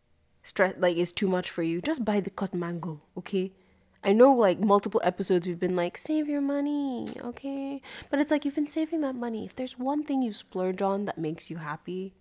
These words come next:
let it be fresh fruit. Let it be fresh vegetables, you know? Let it be garlic, peeled garlic.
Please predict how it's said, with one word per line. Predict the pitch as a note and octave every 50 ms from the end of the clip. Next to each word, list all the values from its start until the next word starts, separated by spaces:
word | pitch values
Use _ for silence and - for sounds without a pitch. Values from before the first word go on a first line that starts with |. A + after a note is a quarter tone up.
| _ _ _ _ _ _ _ _ - - _ _ _
let | - G#4 B4 - A4
it | D4+ -
be | - B3+ G#3+
fresh | - - - B3+ B3+ B3 - -
fruit. | - - - A#3+ A#3+ A#3 G3 - - - - - _ _ _ _
Let | - A4+ B4+ B4+
it | A#4+ G4 -
be | D#4 D#4+
fresh | D#4 - - B3+ B3+ C4 C4 -
vegetables, | G#3+ G3 G3 G3+ G3+ G#3 - - A#3+ G3+ G3 E3+ C#3+ - - F#3 - A3+
you | C4 C4
know? | B3+ C4 C#4 C#4+ C#4+
Let | C#4+ D4 G4+ C5
it | B4+ A4+ -
be | C4+ A#3+
garlic, | G#3 F#3 F#3+ F#3 F#3+ G3 F#3+ F3+ E3 C#3+ - - - - -
peeled | - - C4 B3 B3 G#3 G#3+
garlic. | F#3+ F#3+ F#3 F#3 G3 F3+ E3 A2+ - - - -